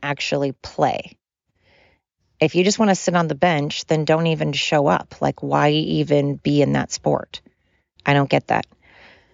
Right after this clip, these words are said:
Um, it, it boggles my mind. I don't believe in a participation award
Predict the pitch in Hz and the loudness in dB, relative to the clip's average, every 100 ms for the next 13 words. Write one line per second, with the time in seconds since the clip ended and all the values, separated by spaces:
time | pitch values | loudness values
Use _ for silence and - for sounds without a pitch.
0 | _ _ _ _ _ _ 151 143 131 113 | _ _ _ _ _ _ 0 2 0 -2
1 | 113 - - _ - 156 143 - 151 - | -6 -10 -20 _ 2 2 2 2 2 4
2 | 156 160 151 143 143 117 113 147 160 160 | 2 2 0 -2 0 -2 0 2 2 0
3 | - 160 151 151 147 147 139 143 - 143 | -4 -4 0 2 2 0 -2 -2 -2 -2
4 | 139 139 131 - 131 123 131 131 | -2 -2 -2 -2 -4 -2 -2 -2